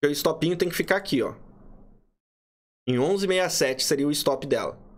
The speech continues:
Entretanto, se o B T C despencar aqui e começar a corrigir,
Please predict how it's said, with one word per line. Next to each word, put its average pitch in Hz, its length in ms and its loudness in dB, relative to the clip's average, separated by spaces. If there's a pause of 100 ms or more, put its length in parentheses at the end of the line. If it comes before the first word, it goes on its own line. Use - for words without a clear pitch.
(580)
Entretanto, 196 760 4
se - 260 0
o 233 80 2
B 247 140 4
T 226 160 2
C 135 460 0
despencar 160 680 0
aqui 147 180 -2
e 139 40 -4
começar 127 320 2
a 135 60 0
corrigir, 127 560 0